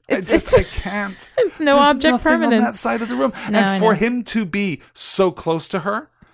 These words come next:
Speaker 2: That
Speaker 1: that
Speaker 2: she
Speaker 1: means
Speaker 2: wouldn't
Speaker 1: that
Speaker 2: have
Speaker 1: he was
Speaker 2: heard him. That, yeah.
Speaker 1: Well, not even that, because he can't even be in her
Speaker 2: Right.
Speaker 1: closet because there's the bed between the window and the
Speaker 2: Right.
Speaker 1: closet.
Speaker 2: Mm-hmm.
Speaker 1: So he has to be on the window side of the bed.
Speaker 2: Right.
Speaker 1: Otherwise, he would be further away from her.
Speaker 2: Mm-hmm.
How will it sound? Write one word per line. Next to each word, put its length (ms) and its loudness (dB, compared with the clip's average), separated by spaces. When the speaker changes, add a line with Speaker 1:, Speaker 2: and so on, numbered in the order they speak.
Speaker 2:
That 120 4
Speaker 1:
that 120 4
Speaker 2:
she 120 4
Speaker 1:
means 100 4
Speaker 2:
wouldn't 240 4
Speaker 1:
that 60 4
Speaker 2:
have 100 4
Speaker 1:
he 100 0
was 40 -6
Speaker 2:
heard 340 4
him. 500 0
That, 400 -2
yeah. 240 -6
Speaker 1:
Well, 80 0
not 180 2
even 200 -2
that, 220 -2
because 260 -4
he 140 -6
can't 260 -4
even 260 -4
be 260 -8
in 160 -4
her 160 -6
Speaker 2:
Right. 160 -6
Speaker 1:
closet 380 -4
because 400 -8
there's 320 -4
the 160 -6
bed 420 0
between 340 -6
the 60 -4
window 300 -2
and 100 0
the 60 -2
Speaker 2:
Right. 80 0
Speaker 1:
closet. 360 -2
Speaker 2:
Mm-hmm. 400 -4
Speaker 1:
So 120 0
he 200 -4
has 260 -2
to 80 -10
be 340 -6
on 220 -2
the 80 -2
window 420 -4
side 400 -4
of 140 -8
the 80 -10
bed. 440 -6
Speaker 2:
Right. 120 -2
Speaker 1:
Otherwise, 260 -6
he 80 -8
would 100 -6
be 80 -12
further 380 -6
away 220 -6
from 160 -12
her. 200 -16
Speaker 2:
Mm-hmm. 440 -4